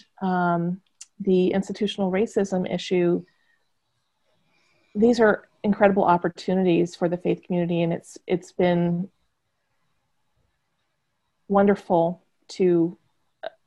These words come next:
observe you guys stepping up, um, and, and really helping this dialogue occur.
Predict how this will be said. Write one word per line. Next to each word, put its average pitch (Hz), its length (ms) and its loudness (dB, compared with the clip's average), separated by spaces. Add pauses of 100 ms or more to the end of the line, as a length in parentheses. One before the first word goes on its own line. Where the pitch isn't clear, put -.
observe 170 800 4
you 185 140 2
guys 170 520 0
stepping 170 640 -4
up, 147 300 -10 (240)
um, 160 380 -2
and, 156 300 -4
and 170 140 -2
really 170 200 2
helping 165 520 -2 (520)
this 160 340 0
dialogue 160 680 0
occur. - 480 -10